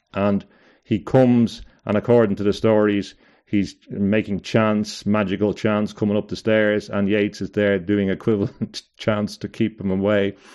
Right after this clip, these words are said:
And eventually he re-, he resorts, he, he kicks him down the stairs, according to the story.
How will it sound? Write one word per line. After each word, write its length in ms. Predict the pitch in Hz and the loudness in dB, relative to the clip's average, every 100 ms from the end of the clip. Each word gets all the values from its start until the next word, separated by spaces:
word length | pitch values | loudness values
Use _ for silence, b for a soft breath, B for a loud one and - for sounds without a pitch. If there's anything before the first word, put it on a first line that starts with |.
| b - | b -4
And 140 | 101 | 0
eventually 640 | 98 117 117 - 101 95 b b | 2 2 2 -2 -2 -2 b b
he 140 | - 104 | -2 0
re-, 240 | 101 104 | 2 0
he 220 | 85 101 98 | 0 0 0
resorts, 800 | 92 90 107 107 101 - - _ _ _ | 0 0 2 2 0 -6 -20 _ _ _
he, 140 | 107 | -8
he 100 | 110 | -6
kicks 280 | - 123 - | 0 0 0
him 80 | 107 | 0
down 220 | 98 95 | 2 0
the 80 | 95 | -2
stairs, 380 | - 104 98 - | 0 2 2 -2
according 380 | - 98 92 85 | -4 -2 -2 -4
to 60 | |
the 120 | 90 90 | -4 -4
story. 480 | - 95 95 98 | -2 0 0 -2